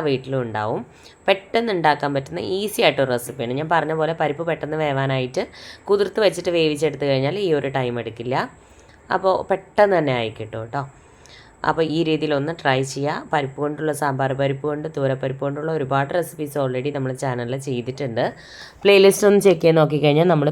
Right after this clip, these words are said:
പരിപ്പ് കൊണ്ട് ഇതുവരെ ഇട്ടിരിക്കുന്ന റെസിപ്പീസൊക്കെ അതിൽ ലിങ്ക്, ആ ഒരു പ്ലേലിസ്റ്റ് സെപ്പറേറ്റ് ആയിട്ട് ലിങ്ക് ക്രിയേറ്റ് ചെയ്തിട്ടിട്ടുണ്ടാവും, സാമ്പാർ പരിപ്പ് റെസിപ്പീസ് എന്ന് പറഞ്ഞിട്ട്.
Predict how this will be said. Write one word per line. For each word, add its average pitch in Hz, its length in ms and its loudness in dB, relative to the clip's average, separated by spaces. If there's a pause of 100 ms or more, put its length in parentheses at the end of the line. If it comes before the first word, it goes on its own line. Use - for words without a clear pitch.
പരിപ്പ് 139 300 4
കൊണ്ട് 139 220 4
ഇതുവരെ 135 280 2
ഇട്ടിരിക്കുന്ന 131 400 -2
റെസിപ്പീസൊക്കെ 127 720 -2
അതിൽ 135 180 2 (100)
ലിങ്ക്, 123 220 -2 (520)
ആ - 20 10 (140)
ഒരു 156 180 8
പ്ലേലിസ്റ്റ് 135 480 4 (100)
സെപ്പറേറ്റ് 131 380 0
ആയിട്ട് 135 220 -2
ലിങ്ക് 123 180 -2 (100)
ക്രിയേറ്റ് 113 320 -4
ചെയ്തിട്ടിട്ടുണ്ടാവും, 107 680 -4 (100)
സാമ്പാർ 110 280 -2 (100)
പരിപ്പ് 110 280 -4
റെസിപ്പീസ് 110 480 -8
എന്ന് 120 160 -4
പറഞ്ഞിട്ട്. 104 420 -2